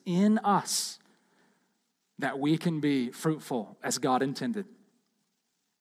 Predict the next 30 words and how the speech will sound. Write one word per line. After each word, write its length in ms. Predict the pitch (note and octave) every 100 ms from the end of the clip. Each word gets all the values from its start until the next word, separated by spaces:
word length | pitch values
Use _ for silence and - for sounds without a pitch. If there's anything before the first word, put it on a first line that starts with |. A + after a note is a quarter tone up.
| -
But 120 | -
as 120 | F3
we 80 | F3
keep 200 | G3+ G3+
going, 260 | G3+ B3 G3
starting 300 | - F#3 F#3
in 100 | E3+
verse 180 | F3 -
seven, 360 | A3+ F#3 F3+ - - -
he 120 | - F3
gives 380 | F#3+ D#3+ - - - _ _ _
some 220 | - F#3+
more 240 | E3+ F#3+ G#3+
definition 640 | G3 G#3 G3+ G3+ A#3 G3
for 140 | E3+ E3
what 120 | E3
it 100 | D3+
looks 240 | G3 -
like 200 | E3+ C3
to 100 | D#3
abide 380 | C3+ B2+ C3+ C3+
in 140 | C3+
him, 280 | A#2 B2+ D#3+
to 120 | F#3 D3+
remain 400 | C3+ C#3 D3 D3
in 100 | C3+
him. 240 | C#3 E3+
In 80 | D3+
verse 220 | E3+ D#3+
seven, 360 | G3+ F#3 E3